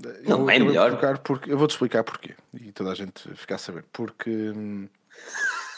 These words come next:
Speaker 2: <laughs> estou aqui a ver.
Speaker 1: <laughs>
Speaker 2: O saco de Lisboa é terra língua portuguesa e não os pontapés na gramática que muitos fora de Lisboa e Coimbra dão que nem sabem falar.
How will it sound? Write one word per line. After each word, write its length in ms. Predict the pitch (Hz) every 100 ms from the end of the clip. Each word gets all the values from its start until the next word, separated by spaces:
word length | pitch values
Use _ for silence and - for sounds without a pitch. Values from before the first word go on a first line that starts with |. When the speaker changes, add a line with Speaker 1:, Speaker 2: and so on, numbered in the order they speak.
| -
Speaker 2:
<laughs> 1000 | - - 185 - 185 - 196 - - -
estou 140 | - 135
aqui 160 | 131
a 40 | 120
ver. 240 | 120 139 -
Speaker 1:
<laughs> 160 | 180 160
Speaker 2:
O 40 |
saco 220 | - -
de 60 | 147
Lisboa 220 | 147 151
é 40 |
terra 160 | 151 147
língua 180 | 151 131
portuguesa 360 | - 131 135
e 40 | 131
não 200 | 143 139
os 100 | 135
pontapés 360 | 120 117 120
na 80 | 117
gramática 400 | 107 107 104 -
que 160 | 101 113
muitos 380 | 113 123 113 -
fora 220 | 123 113
de 80 | 101
Lisboa 240 | 98 110
e 40 |
Coimbra 280 | 98 104 98
dão 220 | 98 117
que 200 | 110 -
nem 140 | 104 95
sabem 360 | - 107 101
falar. 420 | 92 - 95 98